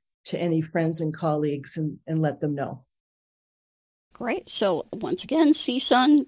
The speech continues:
Speaker 2: please stop by our booth, booth eight oh three. You'll be hearing more about our C sun adventure and, uh, some of the things that we're probably gonna bring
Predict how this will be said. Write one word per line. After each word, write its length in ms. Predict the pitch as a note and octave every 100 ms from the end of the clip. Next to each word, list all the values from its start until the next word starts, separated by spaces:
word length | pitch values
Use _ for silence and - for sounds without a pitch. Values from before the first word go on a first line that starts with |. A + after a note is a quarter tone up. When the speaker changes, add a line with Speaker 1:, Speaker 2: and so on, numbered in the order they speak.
| -
Speaker 2:
please 280 | - G3 -
stop 300 | - E3+ -
by 140 | B2+
our 80 | C3+
booth, 360 | C4+ F4+ F#4 -
booth 200 | F3 -
eight 140 | F3+
oh 80 | F#3+
three. 260 | - B3+ C4
You'll 160 | B3
be 120 | A3
hearing 360 | A3 - A#3+ A#3
more 400 | G#3 A3 A3 G#3+ -
about 300 | F3+ F3 -
our 240 | E3+ F#3
C 240 | - - G#3
sun 280 | - F#3+
adventure 680 | F#3 F3+ G#3+ C#4+ - A3+ G#3 - - - - -
and, 280 | C#4 B3 A#3+
uh, 180 | A#3 A3+
some 200 | - B3
of 100 | C4
the 40 | -
things 240 | D#4 C#4+
that 180 | C#4 -
we're 200 | - A#3+
probably 380 | - C4+ B3 A#3
gonna 160 | A3+
bring 260 | F3+ G3+